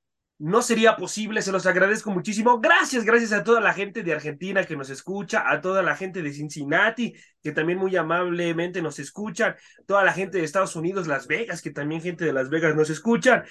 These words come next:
a la Federación Mexicana de Fútbol, por supuesto, que también nos escucha, está atenta de, del programa de La Hora del Taco.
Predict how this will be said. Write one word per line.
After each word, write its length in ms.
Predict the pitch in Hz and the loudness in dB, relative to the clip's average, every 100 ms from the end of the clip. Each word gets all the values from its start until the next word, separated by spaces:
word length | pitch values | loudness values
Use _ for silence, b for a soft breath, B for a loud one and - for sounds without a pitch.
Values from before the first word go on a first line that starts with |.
| B B | B B
a 120 | 185 | 6
la 140 | 190 190 | 6 6
Federación 480 | 214 220 208 311 330 | 6 6 6 4 4
Mexicana 480 | 285 240 294 311 | 2 4 6 8
de 100 | 269 | 8
Fútbol, 440 | 247 277 269 294 294 | 6 0 4 4 4
por 120 | 254 | -4
supuesto, 440 | 214 254 277 277 | -8 -6 -4 -4
que 100 | 226 | -6
también 420 | 196 190 214 254 254 | -4 -2 2 2 2
nos 200 | 240 175 | -2 -2
escucha, 480 | 165 226 247 254 | -8 -8 -4 0
está 160 | 226 214 | 0 0
atenta 500 | 208 196 214 196 185 | 0 0 -2 0 0
de, 220 | 170 175 | 0 -2
del 180 | 160 170 | -4 -6
programa 400 | 160 165 196 202 | -4 0 2 2
de 80 | 170 | 2
La 120 | 170 | 0
Hora 100 | 202 | 0
del 160 | 170 254 | 0 -2
Taco. 340 | 277 359 | -2 -2